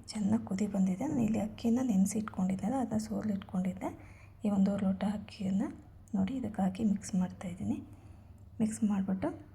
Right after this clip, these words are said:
ಸಡನ್ನಾಗಿ ಕುಕ್ಕರು ಮುಚ್ಚಳ ಮುಚ್ಚಬಾರ್ದು. ಒಂದು ಫೈವ್ ಮಿನಿಟ್ಸ್ ಚೆನ್ನಾಗಿ ಬೇಯಿಸ್ಬೇಕು. ಕುದಿ ಬಂದಮೇಲೆ ಅಕ್ಕಿನ ಇನ್ನೊಂದು ಸಲ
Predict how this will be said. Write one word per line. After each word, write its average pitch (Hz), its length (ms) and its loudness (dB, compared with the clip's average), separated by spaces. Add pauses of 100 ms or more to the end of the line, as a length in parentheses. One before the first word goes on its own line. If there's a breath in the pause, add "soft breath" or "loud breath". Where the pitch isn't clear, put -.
(140)
ಸಡನ್ನಾಗಿ 208 460 2
ಕುಕ್ಕರು 202 360 -2 (560)
ಮುಚ್ಚಳ 214 320 0
ಮುಚ್ಚಬಾರ್ದು. 190 540 0 (760 loud breath)
ಒಂದು 214 180 6
ಫೈವ್ 202 200 0
ಮಿನಿಟ್ಸ್ 226 240 2
ಚೆನ್ನಾಗಿ 202 340 0
ಬೇಯಿಸ್ಬೇಕು. 190 600 -2 (400)
ಕುದಿ 214 200 2
ಬಂದಮೇಲೆ 202 560 0 (280)
ಅಕ್ಕಿನ 208 360 -4 (100)
ಇನ್ನೊಂದು 202 260 0
ಸಲ 196 140 0